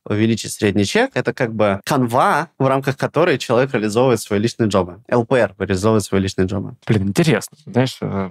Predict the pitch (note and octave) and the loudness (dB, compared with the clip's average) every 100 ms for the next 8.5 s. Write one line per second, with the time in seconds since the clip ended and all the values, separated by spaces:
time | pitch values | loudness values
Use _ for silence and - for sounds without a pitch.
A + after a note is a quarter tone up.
0 | - G#2+ - A2+ G2+ - - - G2+ - | -6 -6 -2 0 -2 -6 -6 -4 -4 -2
1 | B2 A#2 A2 B2+ G#2+ G#2+ G#2 A2 - C#3+ | 2 2 2 -2 -4 -6 -2 -4 0 0
2 | E3 - G#2 G2 G#2+ - B2 A2+ - G#2+ | 0 -2 0 2 2 2 0 0 0 2
3 | G#2 G#2 G2+ B2 A#2+ - B2+ - - A#2+ | 4 4 0 -2 -2 -2 -2 -2 -2 0
4 | B2+ C3+ B2+ - A#2+ A2+ A2 A2 A2 A2 | 4 4 4 2 4 6 4 4 2 2
5 | A2 G#2+ G#2 - G#2 A#2+ - G#2+ A2+ G#2+ | 2 2 0 -2 0 0 0 -2 -2 -4
6 | - A#2 A2+ A2+ - A2 - A#2 - A#2 | -2 2 4 2 2 0 2 0 0 -2
7 | G#2+ B2+ D#3 - G#2+ A#2 A#2 G#2 A#2+ A2 | 0 0 0 -2 0 2 2 4 4 4
8 | G#2 - G#2+ A2 | 0 2 2 2